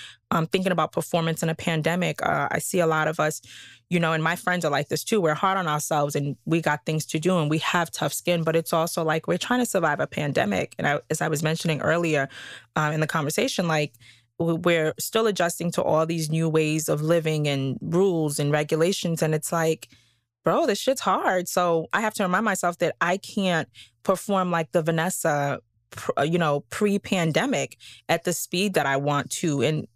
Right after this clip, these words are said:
you know, having such a restricted, uh, schedule now because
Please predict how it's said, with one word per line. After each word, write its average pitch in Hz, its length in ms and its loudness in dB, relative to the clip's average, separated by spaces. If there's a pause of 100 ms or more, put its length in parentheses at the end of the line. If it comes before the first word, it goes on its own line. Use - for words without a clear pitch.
(100)
you 175 80 2
know, 160 220 2
having 170 560 0
such - 280 -4
a 156 60 -2
restricted, 160 600 0
uh, 147 140 0
schedule 190 440 -2
now 143 300 0
because - 400 -2